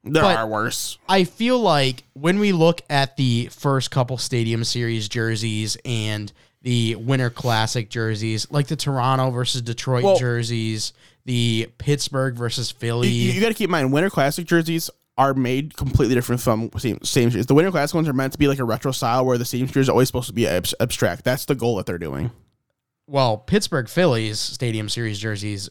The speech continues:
Speaker 2: were clean as hell. The all blacks for Pittsburgh and then, like, the all oranges for, I just feel like Stadium Series jerseys recently, they've been going much more abstract,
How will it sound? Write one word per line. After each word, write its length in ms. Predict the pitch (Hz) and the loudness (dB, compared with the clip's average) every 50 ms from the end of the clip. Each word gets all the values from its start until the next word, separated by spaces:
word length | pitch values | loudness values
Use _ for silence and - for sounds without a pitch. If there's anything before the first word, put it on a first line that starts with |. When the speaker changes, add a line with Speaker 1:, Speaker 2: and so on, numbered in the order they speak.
| - _ | -16 _
Speaker 2:
were 460 | - 127 117 110 104 107 107 107 - _ _ _ - | -18 -10 -8 -6 -6 -6 -6 -8 -12 _ _ _ -18
clean 560 | - - - 131 131 127 117 113 110 107 113 | -12 -6 -2 0 2 2 2 0 0 -4 -6
as 240 | - - 113 107 - | -6 -8 -6 -6 -8
hell. 440 | - - - - 131 113 101 101 104 | -8 -8 -4 -2 0 0 0 -2 -4
The 100 | 104 107 | -4 -2
all 160 | 107 113 110 | -2 -2 -2
blacks 320 | 101 110 110 107 107 - - | 0 0 0 0 -2 -2 -6
for 100 | - 107 | -10 -8
Pittsburgh 460 | 101 110 107 - - 113 110 107 104 | -6 -6 -8 -6 -6 -6 -6 -4 -4
and 100 | 110 104 | -4 -4
then, 260 | 104 104 101 101 95 _ _ _ _ - | -4 -4 -4 -6 -10 _ _ _ _ -12
like, 100 | 110 107 | -10 -8
the 160 | 104 117 120 | -6 -6 -6
all 300 | 85 110 107 110 110 - 110 | -4 -2 -2 -2 -2 -4 -4
oranges 400 | 107 107 101 110 107 110 104 - | -4 -4 -4 -4 -4 -4 -4 -6
for, 580 | - - 117 104 101 101 101 101 101 98 98 - _ _ _ _ _ _ _ _ _ - - - _ _ _ _ _ _ _ _ _ _ _ _ - | -8 -8 -8 -6 -4 -4 -4 -4 -4 -6 -8 -12 _ _ _ _ _ _ _ _ _ -20 -20 -20 _ _ _ _ _ _ _ _ _ _ _ _ -4
I 120 | 156 185 | -2 -2
just 260 | 175 180 185 - - | -2 -2 -2 -4 -4
feel 200 | - - 160 160 | -2 -2 0 0
like 260 | 160 156 139 131 120 - _ | 2 2 2 0 0 -4 _
Stadium 400 | - - - 139 127 131 131 120 | -12 -10 -6 -4 -2 -2 -2 -2
Series 260 | - - 135 120 110 101 | -2 -2 -2 -4 -4 -4
jerseys 400 | - 117 113 104 104 101 101 101 | -4 -4 -4 -4 -4 -6 -8 -10
recently, 840 | 101 107 117 - 190 226 - 139 117 120 110 104 101 104 135 - _ _ _ _ _ _ _ _ _ _ - | -8 -4 0 2 2 2 0 -2 -4 -4 -4 -4 -4 -6 -6 -8 _ _ _ _ _ _ _ _ _ _ -2
they've 240 | 123 127 120 98 95 | 0 0 0 2 2
been 240 | 135 156 196 202 | 2 2 2 2
going 300 | 143 135 127 120 113 113 | 2 2 2 2 0 0
much 260 | 113 113 117 110 - - | -2 -2 -2 -2 -2 -4
more 180 | 123 110 107 | -4 -2 0
abstract, 720 | 110 110 107 104 - - 113 110 107 104 104 107 - - | 0 0 0 -2 -4 -4 -2 0 0 0 0 -2 -6 -10